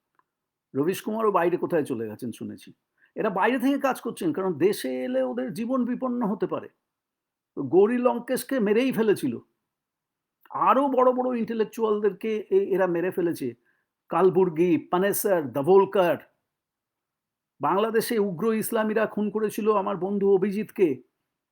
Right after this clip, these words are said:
অভিজিতের মুক্তমনা কণ্ঠস্বরের জন্যে।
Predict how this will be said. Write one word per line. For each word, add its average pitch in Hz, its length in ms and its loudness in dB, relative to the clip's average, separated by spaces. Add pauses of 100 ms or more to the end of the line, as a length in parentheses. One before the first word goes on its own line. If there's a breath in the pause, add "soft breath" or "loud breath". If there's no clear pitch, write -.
(680)
অভিজিতের 175 460 0
মুক্তমনা 196 540 -2
কণ্ঠস্বরের 170 640 -2
জন্যে। 120 280 -2